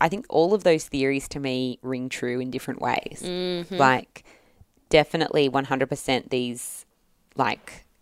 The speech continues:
Speaker 1: extinct
Speaker 2: Oh, I
Speaker 1: creatures.
Speaker 2: Indigenous people definitely would have
Speaker 1: Yeah.
Speaker 2: come across those fucking huge wombats and
Speaker 1: Exactly.
Speaker 2: platypi and big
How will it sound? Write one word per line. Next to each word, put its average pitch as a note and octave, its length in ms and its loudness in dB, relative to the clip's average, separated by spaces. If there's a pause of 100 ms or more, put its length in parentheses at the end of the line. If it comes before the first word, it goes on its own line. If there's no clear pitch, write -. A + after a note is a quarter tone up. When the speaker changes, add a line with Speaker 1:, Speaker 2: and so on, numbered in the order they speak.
Speaker 1:
extinct - 500 -4 (140)
Speaker 2:
Oh, - 60 6
I A3 180 6
Speaker 1:
creatures. D3+ 500 0
Speaker 2:
Indigenous C#4 520 0
people G3 300 0 (120)
definitely B3 480 -4
would F#3 160 0
have D#3+ 400 -2 (500)
Speaker 1:
Yeah. F3+ 280 2
Speaker 2:
come G#3+ 120 6
across F#3 500 -2 (160)
those D3+ 520 0
fucking D#3 380 -12
huge D3 400 -8
wombats F2 500 2
and - 80 -8
Speaker 1:
Exactly. F#3 560 -4
Speaker 2:
platypi C#3+ 800 0
and G#2 340 -2 (720)
big D#3+ 220 -2